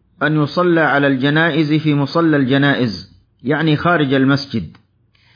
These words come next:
كما كان الأمر في زمن النبي صلى الله عليه وسلم، وذلك لما أخرج البخاري ومسلم من حديث أبي هريرة رضي الله عنه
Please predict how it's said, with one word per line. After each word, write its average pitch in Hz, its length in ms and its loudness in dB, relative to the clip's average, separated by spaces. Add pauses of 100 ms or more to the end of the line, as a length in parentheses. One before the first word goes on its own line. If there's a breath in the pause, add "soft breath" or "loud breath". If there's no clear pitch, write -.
(220 soft breath)
كما 165 260 0
كان 185 260 0
الأمر 170 360 0
في 151 140 0
زمن 165 320 0
النبي 151 440 2
صلى 147 260 -2
الله 151 340 0
عليه 147 320 2
وسلم، 143 680 0 (360)
وذلك 156 520 0
لما 147 400 0
أخرج 160 300 -2
البخاري 143 600 0
ومسلم 147 680 0 (420)
من 110 100 -6
حديث 147 320 0
أبي 156 260 2
هريرة 160 460 2
رضي 156 320 0
الله 143 340 0
عنه 143 260 0